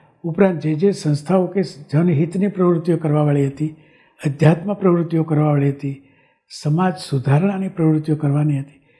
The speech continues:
એ બધી સંસ્થાઓનો ઉદ્દેશ અને એનું કાર્યક્ષેત્ર આપણે સમજીએ અને ત્યાર પછી સંતબાલજીનું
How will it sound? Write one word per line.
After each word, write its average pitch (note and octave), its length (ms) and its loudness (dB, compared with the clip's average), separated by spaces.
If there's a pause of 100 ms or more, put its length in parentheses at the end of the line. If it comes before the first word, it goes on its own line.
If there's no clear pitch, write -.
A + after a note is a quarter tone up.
(280)
એ G3 140 4
બધી E3+ 360 0
સંસ્થાઓનો D#3+ 600 -2
ઉદ્દેશ C#3+ 440 2 (600)
અને F3 200 -2
એનું F3+ 240 2
કાર્યક્ષેત્ર D#3 720 -2
આપણે D#3+ 340 -2
સમજીએ B2+ 520 0 (680)
અને G3 140 0
ત્યાર F3 300 0
પછી G3+ 400 -6
સંતબાલજીનું E3+ 1080 -2